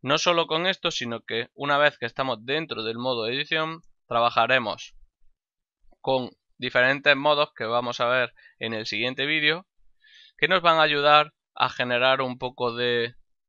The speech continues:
con facilidad determinadas formas, de formar más elementos moviendo solo un vértice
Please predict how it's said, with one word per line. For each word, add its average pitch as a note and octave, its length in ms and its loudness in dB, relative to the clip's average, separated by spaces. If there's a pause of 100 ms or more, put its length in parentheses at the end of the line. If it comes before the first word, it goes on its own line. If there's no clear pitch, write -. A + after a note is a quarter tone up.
(160)
con B2 180 -6
facilidad C#3 720 2
determinadas A2+ 600 -4
formas, F2+ 440 -6
de G#2 140 -10
formar G#2+ 540 -4 (360)
más A#2 340 -2
elementos A2 840 -4 (380)
moviendo A#2+ 420 -4
solo G#2 240 -8
un A2+ 100 -10
vértice D#3 720 -2